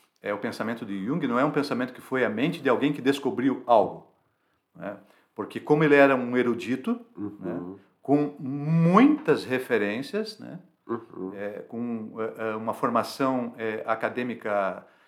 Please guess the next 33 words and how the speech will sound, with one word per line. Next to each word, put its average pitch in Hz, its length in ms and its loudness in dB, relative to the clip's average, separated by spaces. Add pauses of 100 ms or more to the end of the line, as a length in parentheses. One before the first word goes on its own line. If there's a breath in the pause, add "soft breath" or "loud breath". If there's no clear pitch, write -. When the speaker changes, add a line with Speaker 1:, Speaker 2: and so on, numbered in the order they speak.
(160 soft breath)
Speaker 1:
é, 92 360 -6
muito 147 580 0
sofisticada, 120 800 0
um 113 100 -6
leitor, 107 840 2 (400 soft breath)
é, 95 340 -4
assíduo, 110 1040 -2 (340 soft breath)
né, 107 320 -6
é, 104 360 -4
é, 110 220 -4
até 107 240 0
o 139 40 4
final 127 280 0
da 120 80 2
Speaker 2:
Uhum. - 60 -2
Speaker 1:
sua 160 220 0
vida, 139 340 -6
né, 196 120 -8
então, 113 200 -10
Speaker 2:
Que 104 100 -2
era 135 100 8
algo 143 140 8
Speaker 1:
né? 131 60 4
Speaker 2:
muito 139 200 2
pontual 139 640 2
desse 147 280 4
grupo 147 200 0
específico, - 640 -8
né? 107 240 -6
Assim, 92 720 0
eu, 87 340 -2 (640 soft breath)
a, 90 60 -6
a, 85 580 0